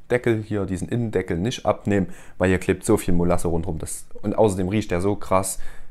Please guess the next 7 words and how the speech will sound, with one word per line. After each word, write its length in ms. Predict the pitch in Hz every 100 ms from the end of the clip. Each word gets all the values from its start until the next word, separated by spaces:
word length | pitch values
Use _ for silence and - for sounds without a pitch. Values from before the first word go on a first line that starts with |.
| - -
das 180 | 85
riecht 240 | 101 - -
man 140 | 87
auch 180 | 55 -
hier 80 | -
durch. 340 | - - - - - - - - - - - - - - - - - - - - - - - - - - - - - - - - - - - - - - - - - - - - -
Also, 500 | 104 120 135 139